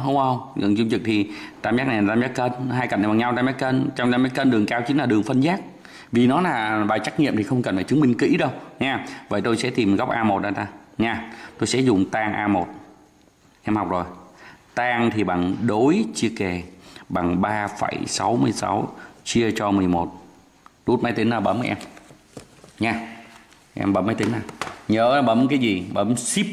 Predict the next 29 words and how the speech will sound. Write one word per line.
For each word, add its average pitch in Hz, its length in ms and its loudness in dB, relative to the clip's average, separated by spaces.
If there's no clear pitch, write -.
tan 127 280 0
mới 131 100 2
ra 135 140 0
nha. 123 320 0
Ship 151 340 0
tan. 113 320 -2
À, 92 280 -2
ba 104 480 0
phẩy 98 460 -4
sáu 117 520 2
sáu 113 520 0
chia 110 240 2
cho 113 100 0
mười 101 180 4
một 90 340 0
bằng 95 240 2
này 92 180 0
em. 101 140 -2
À, 92 120 0
bấm 107 180 4
độ 98 200 0
lên 101 180 0
nha, 104 260 0
là 95 160 2
mười 98 160 4
tám 95 260 0
độ 107 100 0
mấy 101 180 0
á 156 120 -2